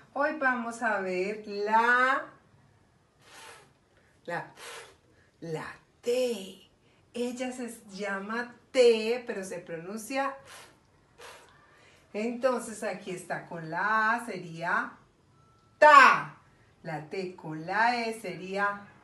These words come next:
te. La T con la I sería ti. La T con la O sería to, y la T con la U sería tu. Tatetito tu, tatetito tu.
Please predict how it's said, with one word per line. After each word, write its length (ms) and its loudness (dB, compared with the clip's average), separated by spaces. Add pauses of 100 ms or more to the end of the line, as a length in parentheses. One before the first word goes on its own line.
(180)
te. 600 12 (340)
La 300 -4
T 320 -4
con 280 -8
la 220 2
I 220 -4
sería 560 -6 (140)
ti. 540 0 (320)
La 220 -4
T 400 -4
con 220 -8
la 260 4
O 140 2
sería 500 -8 (140)
to, 420 6 (240)
y 140 -4
la 260 0
T 300 -4
con 160 -8
la 180 -2
U 140 -8
sería 640 -2 (320)
tu. 340 0 (240)
Tatetito 1000 4
tu, 240 -2 (300)
tatetito 960 -2
tu. 420 -4